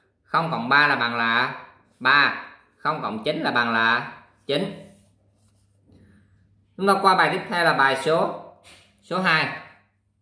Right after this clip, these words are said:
Một, hai, ba, bốn, năm, sáu. Đây là sáu.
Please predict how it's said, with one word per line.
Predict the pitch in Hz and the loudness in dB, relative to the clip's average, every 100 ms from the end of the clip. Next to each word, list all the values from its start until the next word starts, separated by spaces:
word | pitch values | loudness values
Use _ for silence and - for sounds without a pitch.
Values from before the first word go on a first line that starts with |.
| _ _ _ _ _ _ 123 | _ _ _ _ _ _ 0
Một, | 143 151 143 - - - - | 2 4 0 -8 -14 -20 -6
hai, | 165 175 170 131 | 2 4 4 0
ba, | 135 165 165 143 - - - | 2 4 4 4 -2 -10 -18
bốn, | 127 139 175 - - 156 | -8 -4 -2 -4 -10 -2
năm, | 170 147 110 | -2 -2 -8
sáu. | - 151 202 240 - - - | -2 2 2 0 -8 -18 -10
Đây | 120 | -6
là | 113 | -6
sáu. | - 139 170 - | -2 0 0 0